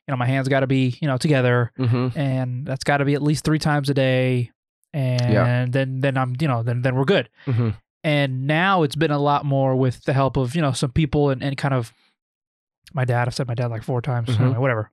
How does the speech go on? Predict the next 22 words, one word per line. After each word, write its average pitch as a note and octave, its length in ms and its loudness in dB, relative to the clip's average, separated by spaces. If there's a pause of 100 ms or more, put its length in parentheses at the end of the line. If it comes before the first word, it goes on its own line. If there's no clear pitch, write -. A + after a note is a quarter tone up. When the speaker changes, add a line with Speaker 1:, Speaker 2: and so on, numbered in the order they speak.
Speaker 1:
Talk D#3 120 2
about C#3 140 0
him B2 40 -2
a C3 60 -2
lot C3 160 -2
on - 20 -4
my D#3 60 -4
podcast. G#2 300 -4
Speaker 2:
Mm-hmm. C3 100 0
Speaker 1:
Anyway, F3 260 0
point G3+ 160 4
is, C3 160 -2 (400)
Speaker 2:
Same. E3+ 160 2
Speaker 1:
um, D3+ 460 2
<clears throat> - 80 -2 (200)
yeah, C3+ 180 0 (220)
okay. C#3 160 0 (380)
He, F#3+ 460 0 (880)
he A3 140 2
was G3 160 4
like, E3 240 2
"Well, D#3+ 180 0